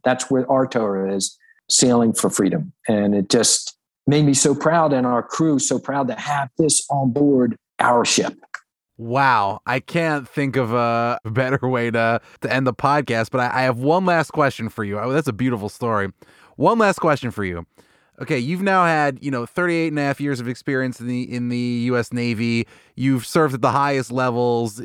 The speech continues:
Speaker 2: You've, you've been responsible for so many people, so many things. You've seen it all. What advice would you give to that kid thinking about med school, thinking about the Navy?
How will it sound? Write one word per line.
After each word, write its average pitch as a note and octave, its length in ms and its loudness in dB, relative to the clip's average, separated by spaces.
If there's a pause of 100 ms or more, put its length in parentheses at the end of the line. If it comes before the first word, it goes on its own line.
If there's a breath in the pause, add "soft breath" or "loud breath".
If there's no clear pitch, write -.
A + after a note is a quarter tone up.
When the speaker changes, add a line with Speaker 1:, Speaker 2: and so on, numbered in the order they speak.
Speaker 2:
You've, A#2+ 720 -4
you've A#2+ 380 -4
been B2 160 -2
responsible B2+ 560 -2
for A#2+ 100 -6
so F3 220 0
many D3+ 160 -2
people, C#3 240 -2
so D#3+ 160 -2
many D3 140 -2
things. C3+ 300 -4
You've C3 120 -8
seen F#3 240 2
it C#3 80 2
all. G2+ 280 2 (580 soft breath)
What F#3+ 320 2
advice E3 360 2
would C3 140 -8
you C3+ 80 -4
give A#2+ 600 -2 (380)
to - 80 -6
that C3 300 -2
kid B2 440 -2
thinking C3+ 240 0
about B2 220 2
med A#2+ 220 0
school, A#2+ 340 -2
thinking B2+ 240 -2
about A#2 200 0
the A#2 60 -4
Navy? A2+ 600 -2